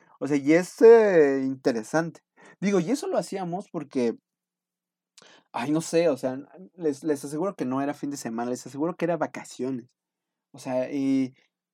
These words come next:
vacaciones de no sé qué fecha. Pero es interesante la época vacacional, digo. O sea, esta semana,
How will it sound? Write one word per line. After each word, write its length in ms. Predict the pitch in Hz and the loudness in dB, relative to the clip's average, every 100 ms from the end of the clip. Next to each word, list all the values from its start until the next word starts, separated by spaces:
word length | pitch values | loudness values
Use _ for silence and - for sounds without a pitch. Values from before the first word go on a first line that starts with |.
| _ - | _ -6
vacaciones 500 | 127 120 - 151 143 | -4 -4 -4 -6 -6
de 140 | 120 | -10
no 240 | 110 117 120 | -12 -12 -12
sé 120 | 117 | -12
qué 100 | 123 | -12
fecha. 300 | - 127 - _ _ _ _ - | -16 -18 -20 _ _ _ _ 4
Pero 600 | 165 170 170 170 175 175 | 6 8 8 6 4 4
es 420 | 202 - - - | 2 -2 -8 -2
interesante 1400 | 269 330 254 175 - 196 202 233 226 214 190 156 135 - - - 82 _ _ _ _ _ _ - | -2 2 4 4 2 -2 -2 -2 -2 -4 -2 -2 -4 -8 -16 -20 -20 _ _ _ _ _ _ -4
la 160 | 143 135 | -2 -2
época 920 | 156 214 - 208 190 156 139 117 - - - | -2 -6 0 2 4 4 4 2 -2 -10 -18
vacacional, 800 | 135 127 - 117 - 120 156 127 | -4 -4 -4 -12 -10 -4 -2 0
digo. 320 | 156 147 117 _ _ _ _ _ | 0 0 -4 _ _ _ _ _
O 40 | - | -8
sea, 140 | 120 | -6
esta 200 | 127 196 | 0 -2
semana, 640 | 196 151 147 160 190 208 | 0 -2 -2 0 0 -2